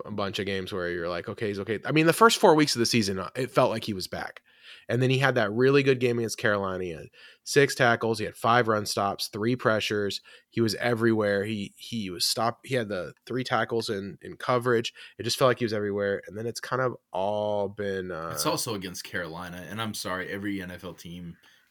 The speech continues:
Speaker 2: isn't an N F L team,
Speaker 1: and
Speaker 2: but
Speaker 1: two sacks against the Giants the next week. Like, he, he was, like, building momentum, and then he just kind of, I don't know, he's fallen off a little bit. He does have six sacks this year, though.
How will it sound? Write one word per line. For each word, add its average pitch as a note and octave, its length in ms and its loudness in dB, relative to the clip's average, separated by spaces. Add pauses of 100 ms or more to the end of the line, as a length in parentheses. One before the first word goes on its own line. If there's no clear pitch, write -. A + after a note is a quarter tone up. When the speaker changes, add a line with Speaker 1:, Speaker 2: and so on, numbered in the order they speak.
Speaker 2:
isn't G2+ 160 -12
an E2+ 140 -12
N E2 80 -12
F - 100 -16
L D#2+ 100 -10
team, E2 220 -14
Speaker 1:
and G2 80 -4
Speaker 2:
but - 80 0
Speaker 1:
two D#3+ 80 4
sacks C3+ 300 4
against C3+ 180 0
the A#2 60 0
Giants A#2 320 4
the G#2 60 -6
next G#2 200 -6
week. A#2+ 220 0 (240)
Like, A#2 160 -2 (320)
he, F3 480 6
he F3+ 260 2
was, F3 240 4
like, D#3 260 4
building C3 340 2
momentum, A#2 420 2
and F#2 120 -2
then F#2 120 -2
he G2 80 -10
just F#2 240 -6
kind F2+ 160 -6
of, D2 240 -10 (880)
I D2 40 -12
don't G#1+ 80 -12
know, G1+ 100 -16
he's - 140 -12
fallen F2 260 -4
off D#2+ 240 -8
a F2 60 -8
little E2 160 -10
bit. F#2 100 -6
He G2 60 -4
does E3+ 220 -2
have F#3 100 -2
six - 420 -2
sacks D#2 360 -6
this - 200 -10
year, A1 180 -10
though. A#1 220 -12